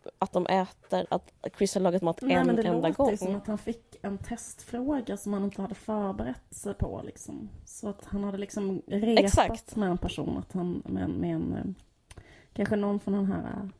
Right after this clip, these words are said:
Speaker 2: norska P R-byrån. Att han skulle
Speaker 1: Precis.
Speaker 2: säga att han älskar att laga mat. Och sen så liksom glömde de att typ repa in olika rätter han skulle säga att han gjorde.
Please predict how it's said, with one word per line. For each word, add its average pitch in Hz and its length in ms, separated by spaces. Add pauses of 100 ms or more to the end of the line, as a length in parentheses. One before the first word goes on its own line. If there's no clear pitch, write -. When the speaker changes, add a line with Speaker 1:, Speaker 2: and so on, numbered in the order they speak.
Speaker 2:
norska 202 400
P 196 220
R-byrån. 208 460 (1600)
Att 185 260
han 190 100
skulle 269 140
Speaker 1:
Precis. 294 140
Speaker 2:
säga 165 100
att - 80
han 180 100
älskar 175 220
att 170 100
laga 180 100
mat. - 400
Och 180 120
sen 180 240
så 170 480 (920)
liksom 160 580 (300)
glömde 180 420
de 170 180
att - 260
typ 160 180
repa 165 300
in 175 360
olika 165 280
rätter - 440
han 190 100
skulle - 160
säga - 160
att - 80
han 165 100
gjorde. 180 240